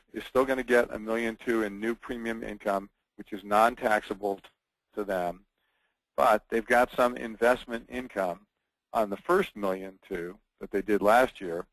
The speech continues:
uh, and that investment income is taxable. So it's not much,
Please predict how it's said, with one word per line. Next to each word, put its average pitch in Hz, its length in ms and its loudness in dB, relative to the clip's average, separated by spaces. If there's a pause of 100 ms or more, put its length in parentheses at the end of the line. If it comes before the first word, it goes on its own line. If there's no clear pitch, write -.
(540)
uh, 101 340 -2
and 113 340 -2 (680)
that 131 320 4
investment 120 520 2
income 110 520 -4
is 110 220 -12
taxable. 95 600 -2
So 92 140 0
it's - 120 -8
not 135 160 6
much, 107 480 0